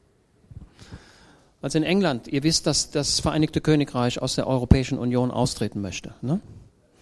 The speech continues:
Da sind ein paar Leute in England, die sagen, „Wir müssen da raus.“ Und dann haben die die Medien genutzt und haben gezielt, und das ist nachweisbar, gezielt die englischen Bürger informiert, wie schlecht die E U ist,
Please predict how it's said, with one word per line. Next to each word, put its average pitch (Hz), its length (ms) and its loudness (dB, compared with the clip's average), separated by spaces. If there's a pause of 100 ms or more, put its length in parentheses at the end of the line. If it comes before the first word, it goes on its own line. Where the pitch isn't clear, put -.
(320)
Da 135 80 0
sind 165 200 2
ein 151 80 2
paar 156 120 8
Leute 165 240 4
in 147 60 4
England, 139 340 2
die 135 80 4
sagen, 131 240 2
„Wir 131 80 6
müssen 135 200 4
da 117 80 0
raus.“ - 640 -2 (1300)
Und 147 140 0
dann 156 120 4
haben 190 200 4
die 165 120 2
die 156 120 4
Medien 185 440 6
genutzt - 680 4 (360)
und 143 220 0
haben 170 460 2
gezielt, 170 580 4
und 139 80 4
das 135 100 4
ist - 100 -2
nachweisbar, 143 640 -2 (340)
gezielt - 840 6 (160)
die 156 120 4
englischen 185 420 4
Bürger 160 340 6
informiert, 156 680 4
wie 170 120 8
schlecht - 440 10
die 208 240 2
E 196 40 0
U 226 200 8
ist, - 360 6